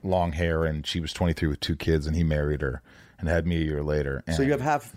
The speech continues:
Speaker 2: family?
Speaker 1: Yeah, yeah. I have two half, I have a half brother and half sister from my mom's first marriage, and my dad had two girls after the marriage with my mother.
Speaker 2: Oh, you have a lot of halfies.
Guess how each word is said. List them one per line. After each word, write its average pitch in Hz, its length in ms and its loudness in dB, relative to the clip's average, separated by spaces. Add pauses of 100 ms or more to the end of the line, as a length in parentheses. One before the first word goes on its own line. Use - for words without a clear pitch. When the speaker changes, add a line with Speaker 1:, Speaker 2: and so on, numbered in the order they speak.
(140)
Speaker 2:
family? 98 460 -2
Speaker 1:
Yeah, 98 140 2
yeah. 85 200 0
I 76 60 -4
have 82 220 -2
two 110 220 0
half, 87 420 2
I 95 60 0
have 87 100 2
a 80 40 0
half 92 220 2
brother 90 220 2
and 78 80 -2
half 90 180 2
sister 87 300 -4
from 87 100 -6
my 85 60 2
mom's 82 280 0
first 95 300 0
marriage, 87 320 2
and 85 80 -2
my 82 80 -2
dad 85 280 2
had 78 160 -6
two 92 220 -2
girls 85 480 4
after 80 440 0
the 78 80 -4
marriage 80 280 0
with 76 80 -4
my 73 120 -4
mother. 82 560 0
Speaker 2:
Oh, 120 100 2
you 127 120 0
have 143 80 0
a 98 40 -2
lot 104 180 0
of 156 80 0
halfies. 92 440 -4